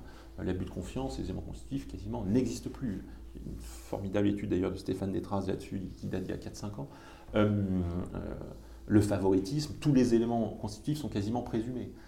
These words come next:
Euh, donc voilà, ça, moi je trouve, je trouve que c'est, je trouve que c'est dangereux et c'est quelque chose que j'ai appris effectivement avec l'exercice de, de, de, de la profession.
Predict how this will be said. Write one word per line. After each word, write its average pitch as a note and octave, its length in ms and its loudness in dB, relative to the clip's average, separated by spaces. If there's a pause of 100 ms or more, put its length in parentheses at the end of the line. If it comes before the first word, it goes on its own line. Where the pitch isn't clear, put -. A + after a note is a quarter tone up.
(360)
Euh, F2+ 200 0
donc G#2+ 320 0 (480)
voilà, G#2+ 220 6
ça, C3+ 600 8
moi A2 100 2
je - 60 -6
trouve, - 160 -4
je - 340 -12
trouve G#2 180 0
que G#2 80 0
c'est, G2+ 260 -4
je - 80 -16
trouve G2 160 -2
que G2 80 -4
c'est G#2+ 140 -6
dangereux F#2+ 360 -2
et G2+ 80 -2
c'est - 120 -10
quelque F#2 160 -6
chose F#2+ 160 -6 (560)
que G#2 100 -2
j'ai G2 160 0
appris G2+ 420 -2
effectivement F#2+ 520 -6
avec F#2+ 180 -8
l'exercice G2 580 -6
de, - 720 -12
de, G2+ 60 -4
de, - 640 -10
de F#2 60 -8
la - 80 -8
profession. - 400 -14